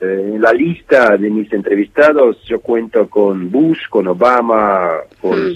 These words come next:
Speaker 1: Xi de, de la República Popular de China, tres presidentes franceses, no sé cuántos,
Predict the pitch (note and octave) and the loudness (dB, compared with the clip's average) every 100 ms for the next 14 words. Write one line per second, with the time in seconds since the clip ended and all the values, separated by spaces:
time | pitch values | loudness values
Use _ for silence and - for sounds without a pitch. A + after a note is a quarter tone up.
0 | - B2+ A#2+ G2+ F#2 F2 E2 - - - | -6 -4 -4 0 0 2 0 -6 -18 -20
1 | _ _ _ _ - E2+ E2 - G2+ F#2 | _ _ _ _ -8 -8 -6 -2 -2 0
2 | F2+ F2+ F2+ F2+ C#3 C#3+ A2+ F#2+ E2+ - | 2 2 0 -2 0 2 4 2 0 -4
3 | - - - - _ _ _ _ - - | -12 -20 -20 -20 _ _ _ _ -6 2
4 | A#2+ A#2+ - G2+ G#2 G#2+ G2+ F#2+ F#2+ F#2 | 2 2 -2 -2 0 0 0 -2 -2 -2
5 | - C#3 B2+ E2 G2+ F#2 F2 - - F2 | -2 -2 0 0 0 0 -4 -12 -10 -8
6 | E2+ G#2+ F#2+ F#2 - E2 | -4 -2 -2 -4 -2 -2